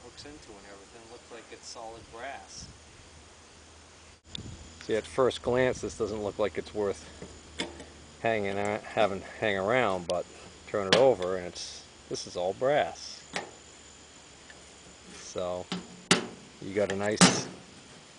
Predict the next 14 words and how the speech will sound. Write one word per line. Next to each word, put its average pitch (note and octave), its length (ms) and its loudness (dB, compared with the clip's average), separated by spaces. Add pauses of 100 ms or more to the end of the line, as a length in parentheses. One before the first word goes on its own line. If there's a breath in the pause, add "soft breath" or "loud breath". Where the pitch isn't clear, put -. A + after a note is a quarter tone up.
(640)
clean B2+ 300 2
that A2+ 200 6
up, C3 220 12
and A2 100 -2
you G2+ 60 0
got G#2+ 140 4
a - 20 0
nice, G#2+ 400 0
uh, G#2+ 380 8 (1300)
nice G#2+ 200 0
contact C3 680 6
point F#2 300 0
on F2+ 280 2
there. F2+ 240 -4